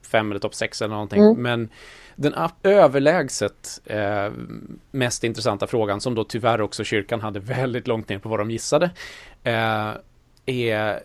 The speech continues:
Speaker 1: är frågan om psykisk ohälsa.
Speaker 2: Just det.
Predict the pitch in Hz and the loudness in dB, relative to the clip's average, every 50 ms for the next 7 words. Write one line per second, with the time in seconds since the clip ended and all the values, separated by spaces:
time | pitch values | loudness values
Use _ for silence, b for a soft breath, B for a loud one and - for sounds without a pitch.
0 | _ - 127 120 - - - 143 123 117 104 107 104 107 104 - - 131 117 101 | _ -8 -8 -8 -6 -2 0 2 2 2 0 -2 -4 -6 -6 -6 -4 -4 -4 -4
1 | - 110 101 - - 117 104 98 95 98 - - - - - - - _ _ _ | -6 -10 -10 -6 -4 -2 -2 -2 -2 -4 -6 -8 -10 -10 -14 -18 -20 _ _ _
2 | _ _ _ _ _ - 180 165 165 180 180 - - - - - - - - 139 | _ _ _ _ _ 4 6 8 8 8 6 2 -2 -6 -6 -8 -6 -4 -2 -2
3 | 135 135 | -2 -4